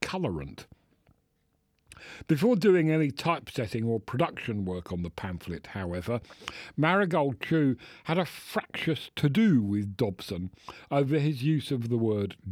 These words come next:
jug. She insisted that a jug was by definition an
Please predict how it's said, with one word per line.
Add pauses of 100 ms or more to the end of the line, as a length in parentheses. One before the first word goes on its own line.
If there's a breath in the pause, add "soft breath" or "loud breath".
jug. (920 loud breath)
She
insisted
that
a
jug
was
by
definition (200 loud breath)
an